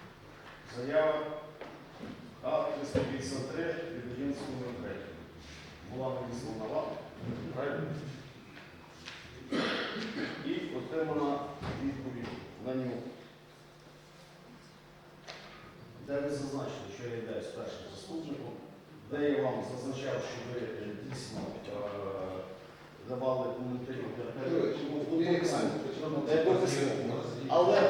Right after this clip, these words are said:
Speaker 1: є одне питання щодо звернення письмового і письмових відповідей. Щодо стосується надання відповідей і запитів. Це те, що ви пропонували і секретарю в тому числі. Дивіться, Сергій Валерійович,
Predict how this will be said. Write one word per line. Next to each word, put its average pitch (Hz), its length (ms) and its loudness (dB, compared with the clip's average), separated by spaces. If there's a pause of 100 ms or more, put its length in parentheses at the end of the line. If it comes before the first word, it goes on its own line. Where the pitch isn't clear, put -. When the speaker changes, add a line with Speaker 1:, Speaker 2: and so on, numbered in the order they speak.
(340)
Speaker 1:
є 214 40 10 (100)
одне - 180 8 (140)
питання 180 380 6 (140)
щодо 165 220 2 (400)
звернення 180 540 8 (160)
письмового 190 800 6
і 135 40 2 (100)
письмових 156 480 2
відповідей. 139 320 -2 (180)
Щодо 151 200 0 (120)
стосується 147 800 2
надання 147 360 0 (180)
відповідей 151 720 -2
і - 20 -4
запитів. 123 480 -2 (1600)
Це 160 100 -2
те, 185 100 4 (100)
що 170 120 4
ви 160 60 6 (100)
пропонували 160 680 6 (200)
і 143 120 0
секретарю 160 440 -2
в - 60 -2
тому 139 120 0
числі. 135 320 -2 (1500)
Дивіться, - 340 4
Сергій - 260 0
Валерійович, - 360 0